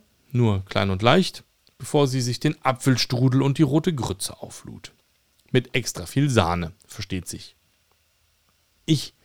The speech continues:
hätte danach nicht mehr arbeiten können, aber vielleicht war genau das auch ihre Taktik, dem langweiligen Meeting zu entgehen.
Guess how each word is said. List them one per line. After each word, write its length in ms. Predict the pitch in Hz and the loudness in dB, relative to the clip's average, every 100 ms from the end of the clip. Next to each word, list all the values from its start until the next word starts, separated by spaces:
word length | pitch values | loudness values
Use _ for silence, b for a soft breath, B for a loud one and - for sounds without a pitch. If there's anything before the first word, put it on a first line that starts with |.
| _ | _
hätte 240 | - 101 104 | -8 -4 0
danach 380 | 104 110 113 135 | 0 2 2 4
nicht 400 | 127 - - 123 | 4 2 -6 0
mehr 180 | 131 | 2
arbeiten 400 | 120 101 87 90 | 4 4 0 -4
können, 420 | 90 104 117 151 b b b b b b | -2 2 2 2 b b b b b b
aber 220 | - 135 | -4 -2
vielleicht 380 | 139 165 175 - | 2 4 4 2
war 140 | 175 165 | 0 4
genau 340 | 180 185 185 | 4 6 6
das 240 | 151 135 | 4 2
auch 120 | 127 117 | 0 0
ihre 200 | 110 107 | 0 0
Taktik, 500 | - - - - _ b b b b | -2 -4 -12 -14 _ b b b b
dem 200 | 104 101 | 0 2
langweiligen 840 | 110 131 143 123 123 117 120 113 | 4 4 4 4 2 2 2 4
Meeting 420 | 131 143 98 87 - | 2 0 -6 -10 -12
zu 140 | - | -14
entgehen. 600 | - 90 104 113 110 87 | -10 -8 0 4 4 2